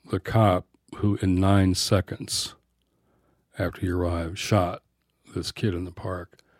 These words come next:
black kid, 'cause he said, "Well, I, okay, he was only twelve, but he looked bigger. He was five-foot-nine. He was big. He was a big, strong kid."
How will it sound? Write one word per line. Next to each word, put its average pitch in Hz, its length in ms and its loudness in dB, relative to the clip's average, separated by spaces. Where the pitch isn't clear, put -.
black 92 180 -4
kid, 92 260 -6
'cause 104 160 -2
he 98 80 0
said, 92 200 -4
"Well, 107 520 -2
I, 107 160 0
okay, 95 340 0
he 92 120 0
was 95 240 -4
only 98 200 0
twelve, 98 260 -2
but 90 100 -2
he 95 60 2
looked 107 260 2
bigger. 95 300 0
He 120 100 4
was 120 160 8
five-foot-nine. 95 840 -2
He 98 120 0
was 101 180 0
big. 90 280 -2
He 104 120 0
was 107 160 0
a 95 60 -2
big, 92 220 -8
strong 95 300 -8
kid." 95 300 -8